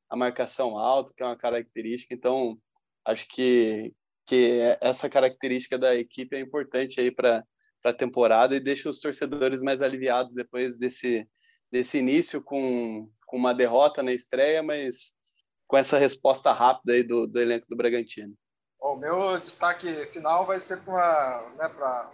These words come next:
Speaker 2: a equipe feminina do Bragantino, que já começou a, a pré-temporada, né, na, o Bragantino que contratou seis jogadoras pra, pro elenco, né,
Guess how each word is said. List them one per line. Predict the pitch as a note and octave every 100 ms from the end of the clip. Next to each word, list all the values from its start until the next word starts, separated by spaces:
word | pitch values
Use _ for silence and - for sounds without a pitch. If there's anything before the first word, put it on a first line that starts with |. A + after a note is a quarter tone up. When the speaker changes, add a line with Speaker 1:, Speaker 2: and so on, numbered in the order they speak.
| D3+
Speaker 2:
a |
equipe | D3+ F#3+ -
feminina | G#3 G3+ F#3 G#3
do | E3
Bragantino, | E3 E3+ D#3 C#3 F3 G3+
que | E3 D#3
já | E3
começou | E3 E3+ D3+ - D#3+
a, | D#3 C#3 - - _ _ _ _
a | C#3+
pré-temporada, | C#3+ E3+ E3+ E3 D3+ D3 E3+ G3
né, | E3 E3+ D3+
na, | C#3 C#3 B2+ B2
o | -
Bragantino | D3 D#3 D#3 E3 E3+
que | F#3 F3+ D#3 - _ _ _
contratou | - F3 G3 F3 F#3
seis | E3+ F#3+ G#3
jogadoras | E3+ F3+ E3+ D3+ G#3 G#3
pra, | - E3 D#3+ C#3+ C3+
pro | - D3+
elenco, | D#3 D3+ G#3+ G#3
né, | E3 F3+